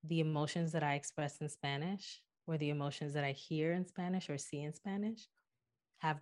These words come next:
a greater potency. And this has actually been studied, like, have greater potency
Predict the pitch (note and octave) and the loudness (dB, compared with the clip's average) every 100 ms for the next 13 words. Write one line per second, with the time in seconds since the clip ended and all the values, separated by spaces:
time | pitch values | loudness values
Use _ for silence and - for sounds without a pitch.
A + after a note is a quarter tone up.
0 | - D#3 D#3+ D#3 D3+ D#3 D3+ E3 E3+ E3 | -4 -4 0 0 0 0 0 2 4 4
1 | G3 G3+ G3+ F#3 D#3 D3 - G3 D3+ C#3 | 2 2 2 2 2 0 2 2 4 2
2 | C3+ - D#3+ D#3 D#3+ D3+ D#3+ E3 E3 E3 | 0 0 0 0 4 4 6 2 0 -2
3 | E3 F#3 - A3 A#3 | -2 -2 0 0 0